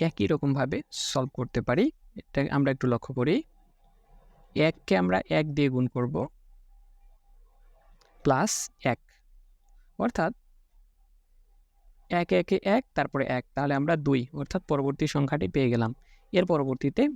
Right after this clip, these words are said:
পাঁচ রয়েছে। তাহলে আমরা পরবর্তী সংখ্যাটিকে আবার একটা কাজ করি, তাহলে আমরা দুইকে দুই দিয়ে গুণ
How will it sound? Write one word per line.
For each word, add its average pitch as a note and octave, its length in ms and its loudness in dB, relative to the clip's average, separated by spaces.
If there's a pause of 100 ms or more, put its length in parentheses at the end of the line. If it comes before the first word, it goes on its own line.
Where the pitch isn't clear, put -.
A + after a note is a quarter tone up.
(160)
পাঁচ D#3 160 4 (140)
রয়েছে। A#2 320 -4 (460)
তাহলে E3 180 4
আমরা F3 180 2
পরবর্তী E3 380 0
সংখ্যাটিকে E3 380 -4
আবার D3+ 180 0
একটা D#3 200 -2
কাজ C#3+ 100 0 (100)
করি, E3+ 140 0 (120)
তাহলে D3 180 2 (100)
আমরা C#3 180 2 (140)
দুইকে C#3+ 380 0
দুই C#3 160 2
দিয়ে C#3 180 0
গুণ C#3 120 2